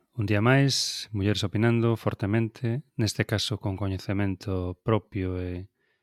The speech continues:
e da contorna do que se falaba. Eh, bueno, eu creo que queda, queda aínda moito, dende a miña experiencia persoal e, e, e do meu coñecemento, penso que aínda queda moito para chegar ao equilibrio de, da carga mental e da carga de traballo.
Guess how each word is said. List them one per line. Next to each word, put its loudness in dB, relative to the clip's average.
e -10
da -2
contorna 0
do -2
que -8
se -6
falaba. 2
Eh, 0
bueno, -2
eu -10
creo -4
que -8
queda, -4
queda -4
aínda -4
moito, -6
dende -6
a -2
miña -2
experiencia -6
persoal -4
e, -10
e, -12
e -10
do -4
meu -6
coñecemento, -8
penso 0
que 4
aínda 0
queda 0
moito -2
para -4
chegar -4
ao -6
equilibrio -4
de, -12
da -4
carga -6
mental -4
e -6
da -8
carga -10
de -12
traballo. -4